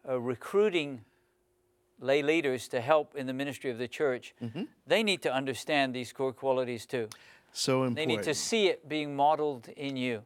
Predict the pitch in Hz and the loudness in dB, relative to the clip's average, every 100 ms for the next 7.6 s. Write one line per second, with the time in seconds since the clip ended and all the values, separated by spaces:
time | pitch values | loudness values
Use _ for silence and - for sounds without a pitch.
0 | _ 127 127 107 - - - - - - | _ -2 0 0 -8 -6 -4 -6 -8 -10
1 | - - 160 160 165 160 190 139 160 160 | -4 6 6 6 2 4 2 4 0 2
2 | 180 165 185 151 185 170 156 - _ _ | 0 2 2 2 4 4 4 -2 _ _
3 | _ 123 127 - - 170 165 180 165 - | _ -4 -4 -4 4 4 6 2 2 4
4 | 196 185 151 143 117 156 156 160 190 - | 4 6 4 -2 0 4 4 6 4 2
5 | 147 135 156 - - 117 104 - 170 143 | -2 -2 -2 -8 -6 -6 -6 -8 -8 -6
6 | 151 160 151 151 196 180 170 165 127 185 | 0 0 0 4 4 6 0 0 2 4
7 | 165 156 120 147 139 | 6 4 2 -2 -2